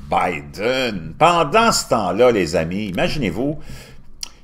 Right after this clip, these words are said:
que selon la fameuse université John Hopkins, hein, qui, qui a suivi puis qui a vraiment, euh, comment dire,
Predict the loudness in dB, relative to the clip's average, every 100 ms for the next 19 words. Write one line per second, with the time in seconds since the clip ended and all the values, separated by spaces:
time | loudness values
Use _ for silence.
0 | 2 4 6 8 8 8 6 2 0 4
1 | 4 2 -2 2 2 2 0 -2 -2 0
2 | 0 0 -4 -2 0 2 0 -2 -2 -2
3 | -2 -6 -6 -8 -10 -14 -14 -14 -14 -10
4 | -8 -4 -4 -2 -4 -6 -8 -8 -10 -20
5 | -20 -20 -20 -20 -20 -20 _ -20 -20 -16
6 | -12 -8 -8 -8 -10 -12 -14 -14 -16 -20
7 | -18 -18 -20 -20 -20 -10 -6 -6 -6 -8
8 | -8 -8 -10